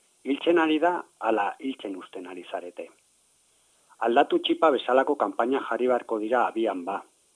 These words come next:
Eusko Jaurlaritzak Gipuzkoa, Bizkaia eta Araban egin berri duen bezala. Antza, euskaldunok euskaraz ez egitearen arrazoi eta arazo nagusia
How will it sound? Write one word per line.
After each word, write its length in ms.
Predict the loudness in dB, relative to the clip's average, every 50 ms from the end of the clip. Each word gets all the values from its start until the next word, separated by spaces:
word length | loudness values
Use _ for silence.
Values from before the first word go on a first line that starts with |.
| _ _
Eusko 260 | -18 -12 -4 -4 -4 -2 -2
Jaurlaritzak 720 | -4 -4 -2 -2 -2 -2 -2 -4 -2 -2 -2 -2 -2 -8 -18 _ _ _
Gipuzkoa, 560 | -20 -20 -16 _ -14 -14 -10 -4 -2 -2 -2
Bizkaia 480 | -2 -8 -10 -6 -4 -2 -2 -2 -4 -6
eta 80 | -6
Araban 320 | -4 -2 0 0 0 0 -2 -6 -16 -20 -20 -20 _ _ _ -6
egin 260 | -2 -2 0 0 0
berri 200 | -2 -2 -2 -4
duen 280 | -4 -2 -2 -2 -2 -2
bezala. 400 | -6 -8 -10 -10 -10 -10 -14 -18 -20 _ _ _ _ _ _ _ _ _ -4
Antza, 440 | -4 -4 -2 0 2 2 2 2 0 -6 -12
euskaldunok 680 | -14 -6 -4 -2 -2 0 0 0 0 0 0 -2 -8 -18 _ -18
euskaraz 440 | -16 -16 -8 -4 0 0 0 0 -2
ez 120 | -6 -8 -6
egitearen 540 | -8 -8 -8 -4 -2 -2 0 0 0 -2 -2 -4
arrazoi 600 | -6 -4 0 2 2 2 0 -2 -6 -6 -12 -14 -18 -20
eta 140 | -12 -8 -6
arazo 300 | -4 -4 -4 -6 -4 -2 -2
nagusia 540 | 0 0 -2 -6 -8 -6 -2 0 0 0